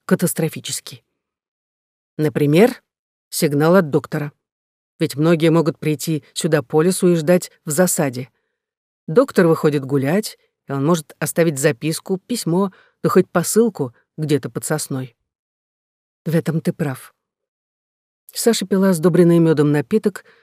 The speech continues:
но понимала, что радости он не приносит. Нужна была не сладость, а именно шоколад. Он успокаивал ее, дарил чувство радости и даже безопасности. «Мы должны уйти в мое поместье.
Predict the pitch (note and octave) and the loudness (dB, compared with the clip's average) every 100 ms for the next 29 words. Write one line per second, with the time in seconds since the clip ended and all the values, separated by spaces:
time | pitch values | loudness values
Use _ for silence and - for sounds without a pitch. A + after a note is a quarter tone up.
0 | _ _ _ F#3 - F3+ F#3 G#3 G3 - | _ _ _ 0 4 6 8 6 4 2
1 | F3 F#3 F3 - E3+ D#3+ D#3+ D3 D3 D3 | 2 4 2 0 0 2 0 -2 -2 -2
2 | C#3 B2 - _ _ _ _ _ _ - | -4 -12 -18 _ _ _ _ _ _ -4
3 | D#3 D3 D3+ D3 D3+ D#3 - F#3+ G3+ C#3+ | -2 0 0 0 2 0 0 -2 0 -2
4 | - D3 D3 D3+ D3+ - C#3+ D3+ C#3+ C#3+ | -4 -4 -2 -2 -4 -6 -8 -6 -6 -6
5 | A#2+ - _ _ _ _ _ - F#3 F3 | -10 -20 _ _ _ _ _ 2 4 4
6 | - E3 - A3+ A3 G3+ F#3+ F#3+ F3+ _ | 0 -6 0 2 4 4 2 0 -2 _
7 | _ _ _ D#3+ F#3+ G3+ - G3 - F#3 | _ _ _ 2 6 4 4 -2 0 2
8 | G#3 G#3 E3 - D3 E3+ D#3+ D#3 _ _ | 2 2 0 -4 -2 -2 0 -6 _ _
9 | _ D3+ C#3+ D3 D3 C3 B2 B2 - C#3 | _ -4 -2 -2 -6 -8 -10 -12 -14 -18
10 | _ _ _ _ _ _ _ _ _ _ | _ _ _ _ _ _ _ _ _ _
11 | _ _ _ _ - F3 F3 E3+ D3 E3 | _ _ _ _ 0 4 4 2 4 4
12 | E3+ - E3+ D3+ D#3 D3+ D#3 D3 C3 - | 4 4 0 4 2 4 2 0 -2 -6
13 | C#3+ | -12